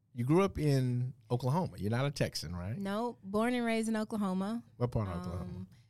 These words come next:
Speaker 2: so I grew up in Oklahoma City.
Speaker 1: Okay.
Speaker 2: Mm-hmm.
Speaker 1: Okay, so not far from here. It was three
Speaker 2: No.
Speaker 1: hours away or so.
Speaker 2: Yeah.
Speaker 1: Oklahoma City, and, uh, and you went to Oklahoma State.
Speaker 2: Yes.
Speaker 1: Okay, Oklahoma
Speaker 2: Go
Speaker 1: State Cowboys.
Speaker 2: Cowboys.
Speaker 1: All right. Um,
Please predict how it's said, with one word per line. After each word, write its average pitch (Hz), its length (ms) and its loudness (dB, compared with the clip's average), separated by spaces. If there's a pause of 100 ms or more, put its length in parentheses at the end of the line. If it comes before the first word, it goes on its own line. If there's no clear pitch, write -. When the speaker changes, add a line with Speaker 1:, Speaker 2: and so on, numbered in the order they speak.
(240)
Speaker 2:
so 202 160 4
I 202 140 2
grew 262 180 -6
up 269 120 -4
in 220 80 -4
Oklahoma 175 320 -2
City. 165 360 -4 (200)
Speaker 1:
Okay. 151 360 2 (200)
Speaker 2:
Mm-hmm. 185 160 -2
Speaker 1:
Okay, 247 200 0
so - 140 -4
not 381 160 -4
far 135 280 2
from - 200 -6
here. 80 160 -4
It - 40 -2
was 247 140 -4
three 330 220 2
Speaker 2:
No. 104 100 4
Speaker 1:
hours 90 140 0
away 78 160 -8
or 82 80 -6
so. - 120 -6
Speaker 2:
Yeah. 392 100 -4 (580)
Speaker 1:
Oklahoma 190 400 6
City, 117 480 2 (140)
and, 113 480 6
uh, 110 400 6
and 110 120 2
you 110 100 6
went 117 280 2
to 117 260 4
Oklahoma 131 420 4
State. - 520 0
Speaker 2:
Yes. - 600 -8 (120)
Speaker 1:
Okay, - 160 -2
Oklahoma 123 340 0
Speaker 2:
Go - 60 -4
Speaker 1:
State - 180 0
Cowboys. 101 680 4
Speaker 2:
Cowboys. - 40 -6
Speaker 1:
All 170 180 2
right. 160 240 0 (520)
Um, 110 640 6